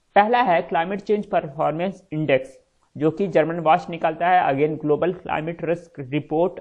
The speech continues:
आता है, वो भी जर्मन वॉच का होता है। ओशन डीऑक्सीजनेशन एवरीवन्स प्रॉब्लम,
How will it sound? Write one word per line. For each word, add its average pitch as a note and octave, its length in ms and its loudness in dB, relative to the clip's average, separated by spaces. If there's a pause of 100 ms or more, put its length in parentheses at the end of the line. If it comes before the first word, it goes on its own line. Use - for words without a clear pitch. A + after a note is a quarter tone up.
आता D#3 240 -2
है, E3 200 4 (420)
वो F3 120 6
भी A#3 140 2
जर्मन F3+ 340 2
वॉच E3 320 4
का D#3+ 140 0
होता C3 340 -2
है। A#2+ 140 -8 (220)
ओशन F3+ 380 0
डीऑक्सीजनेशन D#3 960 -4 (140)
एवरीवन्स F3 560 -2
प्रॉब्लम, C3+ 520 -2